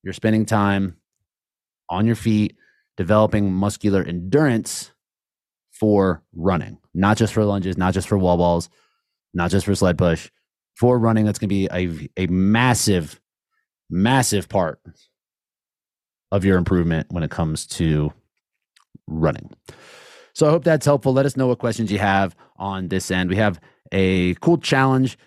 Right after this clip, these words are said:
that we're gonna roll out for app members here in the next four to five weeks. Have some more details coming with that.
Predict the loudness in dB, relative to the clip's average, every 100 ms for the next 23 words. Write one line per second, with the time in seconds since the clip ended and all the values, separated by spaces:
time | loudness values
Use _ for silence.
0 | _ -4 -2 2 2 2 2 2 4 2
1 | 2 -2 -4 -4 -2 -4 -2 -2 -2 0
2 | -2 -4 -4 -2 0 -2 -4 -4 -6 -10
3 | -4 -2 0 0 0 0 2 4 2 0
4 | 0 0 -2 -4 -2 -2 -2 -2 -2 -2
5 | -2 0 2 2 -2